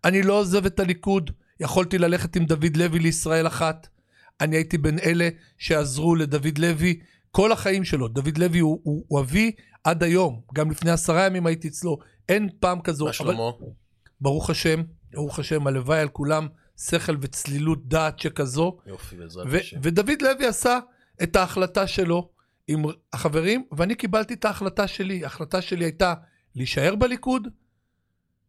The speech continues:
Speaker 1: ולפרוש מהחיים הציבוריים. הייתי אז מנכ"ל מפעל הפיס. לא דבר של מה בכך, בן אדם מאוד חזק, אבל הנאמנות שלי לדוד לוי והנאמנות לדרך הכריעה שאני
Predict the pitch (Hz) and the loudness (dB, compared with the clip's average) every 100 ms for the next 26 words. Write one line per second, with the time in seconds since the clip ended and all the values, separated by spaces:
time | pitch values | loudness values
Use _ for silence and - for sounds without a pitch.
0 | - 170 165 196 208 214 - 185 190 185 | 0 2 2 0 0 -2 0 -2 -2 -4
1 | 156 156 160 127 - _ _ 160 151 170 | -4 -2 -2 -4 -12 _ _ -4 0 0
2 | 151 139 160 147 - 143 131 147 127 - | 0 -2 -2 -2 -4 -4 0 0 0 -4
3 | - _ _ 131 123 180 262 196 - 127 | -16 _ _ -8 -2 0 0 -2 -4 -4
4 | 123 120 - 110 - 120 131 131 156 147 | -4 -4 -8 -10 -12 -8 -6 0 0 0
5 | - 214 - 190 135 107 _ _ - - | -2 -2 -2 -2 -2 -4 _ _ -14 -4
6 | 135 135 135 143 147 196 208 175 151 123 | -2 0 -2 -2 0 0 2 0 0 -2
7 | - _ _ 135 135 135 127 165 143 170 | -6 _ _ -4 -2 0 0 0 2 0
8 | 143 120 127 139 139 147 190 - 147 165 | 0 -2 -2 -2 -2 0 0 0 0 0
9 | 196 220 - - _ _ 139 - 160 190 | 2 0 -4 -12 _ _ -6 -4 -2 2
10 | 220 180 180 - _ _ - 151 170 240 | 4 2 0 -6 _ _ -4 -2 0 -2